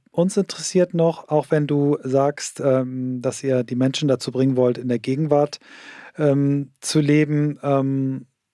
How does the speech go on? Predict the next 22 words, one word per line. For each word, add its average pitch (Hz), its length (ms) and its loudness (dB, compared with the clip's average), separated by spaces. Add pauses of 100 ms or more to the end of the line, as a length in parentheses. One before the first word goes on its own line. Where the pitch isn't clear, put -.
(440)
so 127 100 0
denkt 127 260 0
ja 123 80 2
doch 127 160 0
jeder 131 280 4
von 139 80 -2
uns 123 120 -6
auch 127 140 -4
über 131 120 0
die 131 80 -6
Zukunft 165 460 -4
nach. 127 220 0
Und 143 80 -8
so 131 140 -4
fragen 135 360 -2
wir 151 160 0
uns, 151 220 -6
wo 165 80 2
möchtest 160 360 -2
du 160 60 0
noch 131 200 0
hin? 104 240 -8